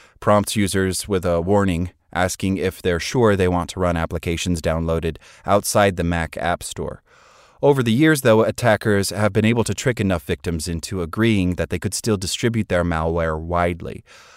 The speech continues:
But Apple's notarization requirements, which went into effect in February twenty twenty, have made it significantly harder for malware actors to target Macs. If a user tries to run software that isn't notarized,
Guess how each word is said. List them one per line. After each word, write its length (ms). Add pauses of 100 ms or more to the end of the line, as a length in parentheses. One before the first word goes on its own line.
(120)
But 160
Apple's 420
notarization 640
requirements, 840
which 200
went 220
into 220
effect 260
in 120
February 540
twenty 240
twenty, 540 (400)
have 240
made 200
it 200
significantly 800
harder 380
for 120
malware 440
actors 380
to 100
target 360
Macs. 460 (380)
If 120
a 60
user 380
tries 360
to 100
run 220
software 680
that 220
isn't 340
notarized, 680